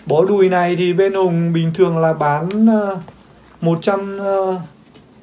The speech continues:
một trăm sáu mươi nghìn một chiếc, và hiện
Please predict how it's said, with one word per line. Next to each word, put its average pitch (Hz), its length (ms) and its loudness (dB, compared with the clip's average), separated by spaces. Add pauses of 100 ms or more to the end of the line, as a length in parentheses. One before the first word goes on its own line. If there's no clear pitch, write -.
(520)
một 165 120 -4
trăm 196 160 -2
sáu 175 240 0
mươi 247 140 2
nghìn 196 260 2
một 175 200 -2
chiếc, 285 280 0
và 180 100 -2
hiện 202 200 2